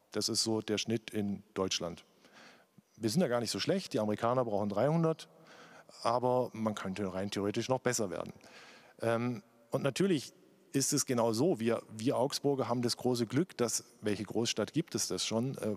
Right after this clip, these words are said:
wo, wo gibt es das schon, dass wir in, im eigenen Stadtgebiet, Herr Doktor Oettinger, so gutes Wasser, äh, äh, an die Bürgerinnen und Bürger liefern können. Hundertzwanzig Liter. Das hat natürlich Auswirkungen auf die Landschaft vor Ort.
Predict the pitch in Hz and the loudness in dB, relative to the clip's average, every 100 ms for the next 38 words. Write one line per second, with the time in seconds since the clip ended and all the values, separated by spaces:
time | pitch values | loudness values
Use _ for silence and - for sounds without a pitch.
0 | 110 110 107 104 107 101 - 104 - 113 | -4 -4 -2 -2 -2 -4 -2 -2 0 0
1 | 131 110 117 117 104 - 113 107 123 196 | 0 0 0 0 0 -2 -2 2 2 4
2 | 220 - 190 - 143 107 104 110 104 101 | 2 2 0 0 -2 0 -2 -2 -4 -4
3 | 113 107 - 127 139 156 - - - - | -2 0 0 2 2 0 -2 -18 -8 0
4 | 175 196 151 202 147 - 151 - 123 92 | 0 2 2 2 2 0 0 2 0 0
5 | - - - - 117 113 110 107 - - | -10 -20 -12 -2 2 4 2 0 -6 -4
6 | 104 - 117 - - 123 117 107 117 151 | -4 -4 -10 -10 0 0 2 2 2 2
7 | 139 131 117 110 135 156 110 117 156 104 | 2 2 2 2 2 2 2 0 0 -2
8 | - 98 - - 135 190 185 - 127 120 | -6 -12 -16 -2 2 2 2 0 -2 -2
9 | 120 139 90 - - 101 123 127 123 127 | -4 -4 -4 -8 -8 -4 -2 0 2 2
10 | - 104 113 113 123 117 127 104 104 104 | 2 0 0 0 0 0 0 0 0 -2
11 | - - - - | -4 -2 0 0